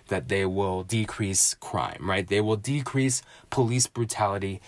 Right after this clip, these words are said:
and police crime by seventy-two percent, right? And there are a couple of problems with this, right? Even if you're, like, a reform person, there's a couple problems. One,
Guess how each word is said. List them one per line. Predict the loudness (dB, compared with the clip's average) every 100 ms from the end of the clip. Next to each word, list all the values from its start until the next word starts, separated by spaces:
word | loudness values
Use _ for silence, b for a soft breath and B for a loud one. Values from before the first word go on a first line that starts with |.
| B B
and | -4 -4
police | -2 0 2 2 0 -6
crime | -2 0 0 -2 -2
by | 0
seventy-two | 0 0 0 -2 -2 -6
percent, | -2 -2 -2 -4 -16 B B -4
right? | -4 -4 0
And | 4
there | 6
are | 4
a | 2
couple | 2 2
of | 2
problems | 2 0 -2 -6
with | -6
this, | -4 -2 -2 b
right? | -2 2
Even | 6 6 6
if | 4
you're, | 4 4
like, | 2 2
a | 0
reform | 2 2 2 0 2 4 2 0
person, | 0 0 2 2
there's | 2 0
a | -4
couple | -4 -2
problems. | -4 -4 -4 -2 -4 _ _ _ b b b b -2
One, | 2 2 2 -2 -6